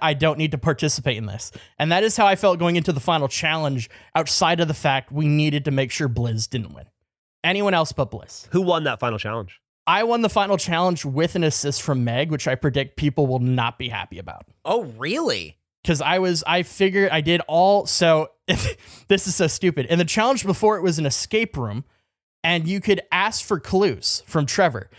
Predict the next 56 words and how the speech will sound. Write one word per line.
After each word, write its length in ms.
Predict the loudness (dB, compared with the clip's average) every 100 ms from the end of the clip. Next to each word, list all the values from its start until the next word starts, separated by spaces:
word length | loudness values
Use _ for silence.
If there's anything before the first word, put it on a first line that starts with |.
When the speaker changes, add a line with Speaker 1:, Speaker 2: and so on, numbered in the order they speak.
| -6
Speaker 1:
and 160 | 0 0
you 80 | 0
could 140 | 0
negotiate 840 | 0 2 2 2 0 -2 -2 -4 _ _ 0
those 220 | 0 0
clues 420 | -2 2 2 2 0
for 180 | 0
how 200 | 2 0
long 280 | 2 0 0
you'd 80 | 2
have 200 | 0 0
to 60 | -4
sit 280 | 0 2 4
out 240 | 4 2
of 100 | 0
the 60 | 0
next 260 | 0 -2
challenge. 500 | -4 -4 -6 -10 -20 -20 _ _
So 100 | 0
you'd 100 | 2
have 120 | 2
a 40 | 0
time 360 | -2 -2 -2
penalty 360 | 0 0 0 0
applied 420 | -2 0 0 -2
to 100 | -6
you 280 | -4 -2 -4 -10 _ -4
if 180 | -2 0
you 100 | 2
made 240 | 2 2
it 100 | 0
to 80 | 0
the 80 | 0
next 280 | 0 -2 -4
round. 320 | -4 -6 -12 _ _ _ _ _ -4
I 160 | -2 -2
took 300 | 0 -2 0
one 360 | 0 0 -2 -8 _ _ _ -4 -4
at 120 | 0
the 140 | 0
end 140 | 2 2
of 60 |
the 60 | 0
challenge, 340 | 0 0 0 0
I 80 |
was 200 | 0 0
really 280 | 2 2 2
stuck 480 | 0 0 2 0 0
on 100 | -2
this 160 | 0 0
escape 320 | -2 -2 -2
room 160 | -4 -6 -6 -2
because 380 | 0 4 4
I 80 | 4
was 180 | 2 2
windowed. 460 | 2 2 0 -4